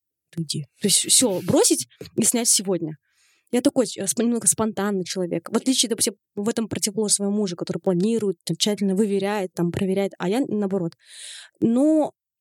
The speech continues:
вот именно разговор с собой, он иногда помогает мне привести себя в порядок. Потому что я даже не знала, на-, насколько коучинг интересная тема. Меня пригласила коуч на разговор,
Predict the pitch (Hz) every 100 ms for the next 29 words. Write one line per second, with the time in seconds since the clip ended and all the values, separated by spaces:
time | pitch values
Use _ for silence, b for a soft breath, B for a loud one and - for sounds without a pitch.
0 | - 240 220 254 233 220 202 233 220 -
1 | 214 196 349 466 - 208 202 202 220 196
2 | 185 202 202 185 185 185 - _ _ _
3 | - 196 190 208 196 190 - 196 170 -
4 | - 226 240 - 233 - _ _ _ _
5 | _ - 233 226 240 240 226 233 220 208
6 | 208 208 208 - 311 - 196 - B B
7 | 302 339 - 214 - 196 202 185 190 170
8 | 185 170 - B B B 226 214 202 226
9 | - 220 196 330 453 - 208 196 196 190
10 | 214